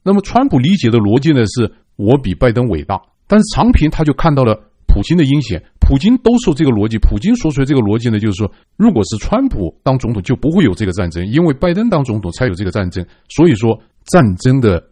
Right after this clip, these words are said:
原因不在俄罗斯，不在我普京，就是不是我普京发动的战争，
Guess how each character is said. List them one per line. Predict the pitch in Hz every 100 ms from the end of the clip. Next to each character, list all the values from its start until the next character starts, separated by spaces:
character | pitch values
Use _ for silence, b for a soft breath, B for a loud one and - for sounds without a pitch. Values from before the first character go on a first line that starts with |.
| _ -
原 | 101 104 143
因 | 165 175 180 - _
不 | -
在 | - 208
俄 | 107
罗 | 90 90
斯， | - 85 - _ _
不 | 131
在 | 202
我 | 175 113
普 | -
京， | 80 90 - _ _
就 | -
是 | 175
不 | -
是 | 233
我 | 220
普 | 180 98
京 | 180
发 | 208 120
动 | 110
的 | 95
战 | 90 85
争， | 80